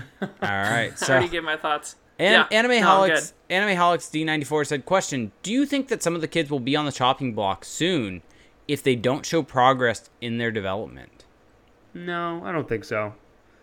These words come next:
Speaker 3: They're, they're
Speaker 1: I think, I think they have a couple years still.
Speaker 3: Yeah,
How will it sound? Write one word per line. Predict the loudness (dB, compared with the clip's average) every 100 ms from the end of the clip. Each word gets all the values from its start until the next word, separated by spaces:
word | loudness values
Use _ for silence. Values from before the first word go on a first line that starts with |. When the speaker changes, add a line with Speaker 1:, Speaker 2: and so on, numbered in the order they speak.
| _
Speaker 3:
They're, | 2 2
they're | 4 2
Speaker 1:
I |
think, | 2 0
I | 2
think | 2 4
they |
have | 4 4
a |
couple | 2 0 0
years | -2 -4 -6
still. | -6 -6 0
Speaker 3:
Yeah, | 6 8 8 4